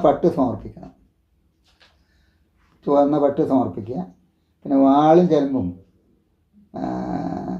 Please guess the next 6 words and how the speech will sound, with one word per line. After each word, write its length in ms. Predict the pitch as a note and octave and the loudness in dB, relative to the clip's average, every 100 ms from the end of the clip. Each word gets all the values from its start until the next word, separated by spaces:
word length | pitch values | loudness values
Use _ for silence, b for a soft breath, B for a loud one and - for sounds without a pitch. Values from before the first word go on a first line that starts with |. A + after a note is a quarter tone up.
| - _ _ - | -12 _ _ -2
പട്ടോട് 360 | D3+ - F3 F3 | 0 6 6 6
കൂടി 140 | D#3+ D#3+ | 2 0
ക്ഷേത്രം 320 | D#3 C#3+ C#3+ D3 | 0 0 -2 -4
പ്രദക്ഷിണം 360 | C#3 C3 C3 C3+ | -2 -4 -4 -4
ചെയ്ത് 220 | B2+ B2 B2 - _ _ _ _ _ C3 | -4 -4 -6 -10 _ _ _ _ _ -2
നടക്കെ 320 | C3 C3 | 0 0